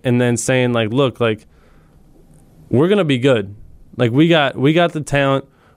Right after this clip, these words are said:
we have the, the leadership that we need to, to build something here." And, you know, I, I, there's no reason to run from it. I think it's another opportunity to,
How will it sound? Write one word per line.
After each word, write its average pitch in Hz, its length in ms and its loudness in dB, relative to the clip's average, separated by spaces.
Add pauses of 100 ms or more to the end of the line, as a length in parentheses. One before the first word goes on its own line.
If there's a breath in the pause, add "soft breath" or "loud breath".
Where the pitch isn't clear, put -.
we 131 140 2
have 127 380 0
the, 123 440 2
the 113 540 0
leadership 165 720 0
that 131 220 0
we 139 140 0
need 135 420 0 (340 soft breath)
to, 131 500 2 (280)
to 127 120 0
build 139 300 0
something 117 360 -4
here." 101 420 -4
And, 113 580 0 (960)
you 123 100 0
know, 120 100 2
I, 120 260 0
I, 127 40 0
there's 127 280 0
no 165 140 2
reason 165 260 2
to 127 60 0
run 131 220 0
from 185 220 0
it. 190 140 -4 (300 loud breath)
I 127 80 0
think 139 180 0
it's 139 140 -4
another 131 320 2
opportunity 131 640 0
to, 120 280 2